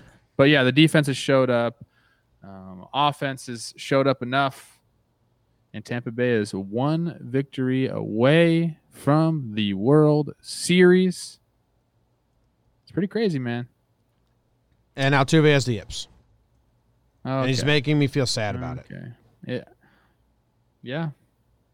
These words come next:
Speaker 2: Like, he's, he's making errors, just spiking balls, and then he looks so sad. And unlike the Astros, I am a person with empathy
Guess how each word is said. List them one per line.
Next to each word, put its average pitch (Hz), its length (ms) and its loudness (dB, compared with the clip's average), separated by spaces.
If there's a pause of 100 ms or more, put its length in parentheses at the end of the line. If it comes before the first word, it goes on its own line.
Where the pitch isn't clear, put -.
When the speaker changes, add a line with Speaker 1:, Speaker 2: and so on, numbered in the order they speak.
(480)
Speaker 2:
Like, 117 180 -8
he's, 143 360 -2
he's 147 260 0 (140)
making 147 460 0
errors, 131 540 0 (240)
just - 220 -10
spiking 139 480 -2
balls, 131 480 0 (500)
and 123 100 -4
then 131 60 2
he 127 80 2
looks 123 200 -2
so 139 220 2
sad. 120 500 0 (480)
And 117 400 -4
unlike 185 640 4 (880)
the 123 100 -4
Astros, 131 840 -2 (840)
I 165 220 2
am 190 140 2
a 135 60 -2
person 139 380 -2
with 139 180 -4
empathy 143 680 -4